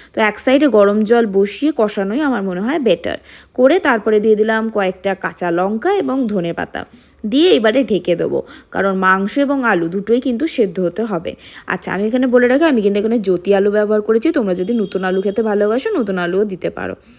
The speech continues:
তো এই যে এইভাবে করে করে যখন আলু গলে এলো, তখন নামিয়ে নিলাম, কোনো গরম মশলা দিইনি।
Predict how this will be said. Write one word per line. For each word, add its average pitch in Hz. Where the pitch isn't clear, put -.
তো -
এই 220
যে 269
এইভাবে 214
করে 202
করে 240
যখন 190
আলু 180
গলে 180
এলো, 254
তখন 185
নামিয়ে 180
নিলাম, 240
কোনো 226
গরম 180
মশলা 247
দিইনি। 180